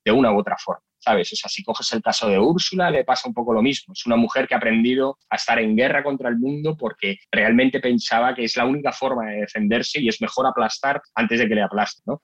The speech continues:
Y pues ahí está, ¿no? Es un personaje que casi te diría que es Castamar en sí mismo. Luego tienes el, la estrategia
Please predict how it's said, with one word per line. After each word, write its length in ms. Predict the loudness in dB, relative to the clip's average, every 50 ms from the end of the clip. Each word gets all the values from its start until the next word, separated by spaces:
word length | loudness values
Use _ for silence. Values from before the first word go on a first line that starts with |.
| _ _
Y 120 | -4 -2
pues 200 | 2 2 4 4 4
ahí 180 | 4 4 4
está, 340 | 2 2 2 0 0 0 0
¿no? 80 | -4 -4
Es 100 | -4 -4
un 60 | -2 -2
personaje 520 | 0 0 0 0 0 0 0 0 -2 0
que 220 | 2 2 0 2 0
casi 260 | -2 -2 -2 -4 -4
te 100 | -2 0
diría 260 | 2 2 2 2 2 0
que 60 | -2
es 100 | -4 -2
Castamar 500 | -4 -4 -4 -2 -2 0 0 2 2 0
en 120 | -2 -4
sí 120 | -4 -4 -2
mismo. 240 | -2 -2 -4 -6 _ _ _
Luego 220 | 0 2 2 4 4
tienes 300 | 4 4 2 2 0 0
el, 200 | 2 0 0 0 _
la 140 | -2 -2 -2
estrategia 600 | -2 -2 -2 -2 0 0 -2 -2 -2 -4 -4